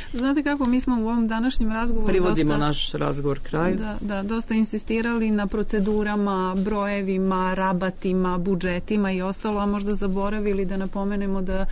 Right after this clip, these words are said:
Speaker 1: da je ovaj konkurs zapravo bio jedan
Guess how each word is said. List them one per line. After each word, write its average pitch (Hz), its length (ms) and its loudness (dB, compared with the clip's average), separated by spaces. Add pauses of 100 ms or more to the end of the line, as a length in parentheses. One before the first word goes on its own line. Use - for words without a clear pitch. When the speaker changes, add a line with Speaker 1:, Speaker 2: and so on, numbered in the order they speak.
(280)
Speaker 1:
da 196 140 -2
je 190 220 2
ovaj 190 200 4
konkurs 208 460 4
zapravo 190 380 0
bio 196 160 0
jedan 196 320 0